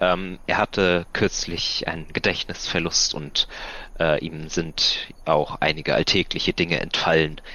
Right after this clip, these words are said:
wie es scheint. Ähm, Shield, um es einfach zu machen, ihr Adiutores werdet Stück für Stück zusammengesetzt, bis ihr letztendlich eure finale Form erreicht habt.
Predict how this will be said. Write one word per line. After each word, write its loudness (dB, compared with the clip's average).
wie -6
es -2
scheint. 0
Ähm, 2
Shield, 6
um -6
es -6
einfach 2
zu -4
machen, 0
ihr 4
Adiutores 4
werdet 2
Stück -2
für 0
Stück -2
zusammengesetzt, -4
bis -2
ihr 4
letztendlich -2
eure -2
finale 0
Form 2
erreicht -2
habt. -6